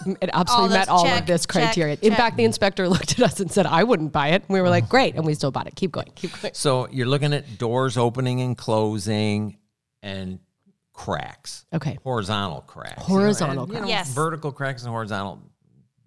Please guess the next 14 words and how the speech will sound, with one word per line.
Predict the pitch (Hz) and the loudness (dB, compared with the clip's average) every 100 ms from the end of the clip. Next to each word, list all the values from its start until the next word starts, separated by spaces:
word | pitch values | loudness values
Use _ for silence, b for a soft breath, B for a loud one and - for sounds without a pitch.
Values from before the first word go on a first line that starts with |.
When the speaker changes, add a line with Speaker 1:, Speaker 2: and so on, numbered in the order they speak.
| _ 67 _ _ _ _ _ | _ _ _ _ _ _ _
Speaker 3:
you're | 101 92 82 _ _ _ _ | -12 -10 -12 _ _ _ _
in | - 78 | -14 -12
that | 76 - | -12 -10
Speaker 2:
Yeah. | - 151 | -8 -8
Speaker 3:
area. | 143 - - | -10 -14 -10
Speaker 1:
Okay. | 185 175 131 - | -6 -4 -6 -4
Speaker 3:
And | 117 | 0
if | 120 - - | 0 -2 -10
we | 127 113 151 202 | -12 -4 -2 -2
see | - 220 202 | -4 -2 -2
that, | 107 95 87 80 - _ _ _ _ _ 101 | 0 0 -2 -6 -12 _ _ _ _ _ -16
the | 104 | -12
state | - - 175 196 196 - | -10 -8 -6 -6 -6 -10
makes | 143 156 160 - - | -10 -10 -10 -14 -16